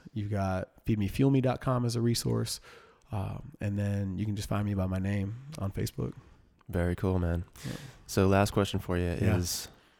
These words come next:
Speaker 2: simply this. What does success look like for you in your life and business?
Speaker 1: Oh man, so I'm, I'm a, I'm actually gonna steal this one from,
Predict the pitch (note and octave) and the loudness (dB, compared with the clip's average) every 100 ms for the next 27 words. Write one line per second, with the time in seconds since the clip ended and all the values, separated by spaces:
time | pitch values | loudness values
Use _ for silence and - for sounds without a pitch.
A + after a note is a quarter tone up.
0 | _ - G2 G2 G2 A#2 G2+ - - - | _ -2 -2 0 0 0 0 -4 -10 -10
1 | F#2+ G#2 A#2 A#2 - - - - - G#2 | -2 0 0 -2 -4 -12 -20 -10 -8 -6
2 | - F#2+ G2 G2+ - F2+ F2+ - F2 F2+ | 0 0 0 -2 -2 -4 -4 -6 -4 -2
3 | E2+ - - F2 E2+ F2 E2+ E2 - E2+ | -4 -8 -10 -6 -4 -4 -4 -6 -8 -10
4 | E2+ D#2+ E2 E2 - - _ _ _ _ | -8 -8 -10 -12 -14 -20 _ _ _ _
5 | _ _ _ - _ _ _ C3 B2 A2+ | _ _ _ -20 _ _ _ 4 6 6
6 | B2 A2 - A#2+ C3+ - C3+ B2+ A#2 G#2+ | 4 2 0 0 0 0 2 4 2 0
7 | - - A2 A#2+ - A#2+ A2 - - B2+ | -6 -6 -2 0 0 -2 -2 -4 0 0
8 | B2 B2 - B2+ B2 B2 - - - - | 0 -2 -2 -4 -4 -6 -12 -20 -10 -8